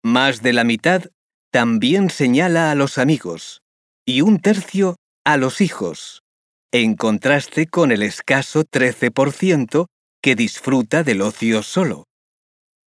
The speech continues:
Es revelador que los planes con niños se realicen prácticamente por igual entre ambos sexos.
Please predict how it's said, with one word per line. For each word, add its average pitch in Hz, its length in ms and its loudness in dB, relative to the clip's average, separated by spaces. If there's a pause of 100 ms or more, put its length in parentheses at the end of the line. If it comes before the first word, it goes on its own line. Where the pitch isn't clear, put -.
(280)
Es 170 300 0
revelador 107 680 -2 (600)
que 123 120 0
los 113 200 -2
planes 175 420 0
con 113 320 0
niños 185 580 -2 (260)
se 127 240 0
realicen 131 680 0
prácticamente 160 1000 -2
por 120 180 -2
igual 180 460 -2 (400)
entre 120 460 2
ambos 165 380 2
sexos. - 840 -6